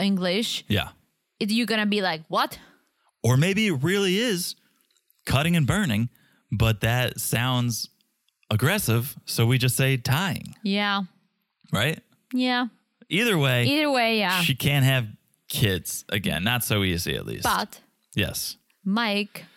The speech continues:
Speaker 1: does want to have kids. He wants to be a dad, and I can see it. He
Speaker 2: Oh,
Speaker 1: is
Speaker 2: yeah.
Speaker 1: a child himself.
Speaker 2: He's a caretaker. He's
Speaker 1: Yes.
Speaker 2: taking care of Hyman. He's taking care of his dad.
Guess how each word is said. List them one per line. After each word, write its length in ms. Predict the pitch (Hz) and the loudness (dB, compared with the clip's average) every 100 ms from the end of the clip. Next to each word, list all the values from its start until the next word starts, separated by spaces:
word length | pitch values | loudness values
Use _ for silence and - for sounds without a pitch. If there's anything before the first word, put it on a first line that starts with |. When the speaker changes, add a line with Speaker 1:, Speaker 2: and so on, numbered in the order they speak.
| _ _ - _ - | _ _ -20 _ -6
Speaker 1:
does 280 | 254 415 311 | -4 -4 -2
want 200 | 208 202 | -2 0
to 60 | |
have 220 | 190 165 | -2 -2
kids. 200 | - 185 - | -6 -6 -6
He 160 | 262 | -4
wants 360 | 247 262 302 - | -2 -2 -4 -4
to 100 | 311 | -2
be 240 | 311 302 | 0 0
a 80 | 294 | 0
dad, 440 | 220 240 320 202 202 | 0 0 0 -2 -2
and 100 | 214 | -2
I 60 | |
can 240 | 233 294 277 | -2 -2 -2
see 380 | - 254 294 | -2 -2 0
it. 200 | 180 170 - - - | -2 -6 -14 -14 -4
He 120 | 262 | -2
Speaker 2:
Oh, 100 | 262 | 2
Speaker 1:
is 100 | 180 | 2
Speaker 2:
yeah. 240 | 131 185 | 2 2
Speaker 1:
a 20 | 87 | 0
child 440 | 233 254 277 254 | 0 0 0 0
himself. 760 | 254 233 - 240 160 - - - | 0 0 -2 -4 -4 -8 -14 -6
Speaker 2:
He's 180 | 180 247 | -2 -2
a 60 | 240 | 2
caretaker. 720 | 175 202 - 98 71 - - _ _ | 2 0 0 -4 -4 -8 -12 _ _
He's 260 | - 120 226 | -2 0 2
Speaker 1:
Yes. 360 | - 180 - | 0 -4 -4
Speaker 2:
taking 260 | - 165 165 | -2 -2 0
care 180 | 160 147 | 0 0
of 100 | 131 | 2
Hyman. 400 | 113 110 110 110 | 2 2 2 0
He's 140 | 98 - | 0 0
taking 320 | 135 131 123 | -2 0 0
care 320 | 120 113 107 | 0 2 2
of 200 | 101 - | 0 -4
his 300 | 104 104 95 | -2 0 2
dad. 400 | - 92 92 90 | 0 0 0 -2